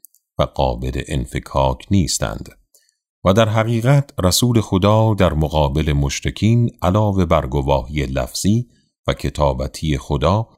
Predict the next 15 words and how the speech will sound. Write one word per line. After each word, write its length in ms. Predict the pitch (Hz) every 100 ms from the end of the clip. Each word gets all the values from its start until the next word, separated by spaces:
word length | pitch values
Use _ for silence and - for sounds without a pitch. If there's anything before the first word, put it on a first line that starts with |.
| _ -
که 120 | -
در 180 | 76 76
قرآن 720 | 67 - 69 - 73 69 69
مجید 640 | 67 65 76 104 123 101
بر 200 | 82 -
رسالتش 800 | 69 - 73 60 73 107 120 -
اقامه 380 | 98 87 71 64
می 160 | 64 58
کند، 480 | - 69 80 - _ -
یک 280 | 90 123
شاهد 600 | - - 101 87 95 101
خارجی 720 | 95 - 85 73 65 71 95
که 140 | 107 95
مرکز 520 | 76 69 - 76 73
طلوع 540 | 76 - 71 76 95